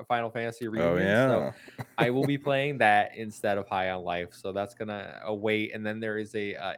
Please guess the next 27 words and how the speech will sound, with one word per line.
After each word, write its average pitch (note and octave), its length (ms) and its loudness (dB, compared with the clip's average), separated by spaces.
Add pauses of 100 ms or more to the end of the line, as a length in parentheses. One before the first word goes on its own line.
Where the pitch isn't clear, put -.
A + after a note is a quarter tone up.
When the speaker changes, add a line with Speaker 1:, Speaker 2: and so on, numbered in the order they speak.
Speaker 1:
indie A#2 320 -6
game G#2 240 -2
called F2+ 300 -6
Blacktail E2+ 1000 -2
that's F#2+ 240 -8
two - 200 -10
days F2 260 -4
after F#2 420 -4
that D#2 240 -6
that D#2 100 -12
I'm D#2+ 120 -12
really E2 200 -10
interested E2+ 540 -14
in, D2+ 160 -12
so - 140 -12
I G2+ 100 0
don't D#3 180 -4
know C3+ 120 -2
when G2+ 300 -2
I'm A2 120 -4
gonna G#2 160 -4
get F2+ 400 -4
to A2 100 -6
High A#2 220 -4
on B2+ 160 -4
Life. C#3+ 360 -4
Um, F#2+ 440 -4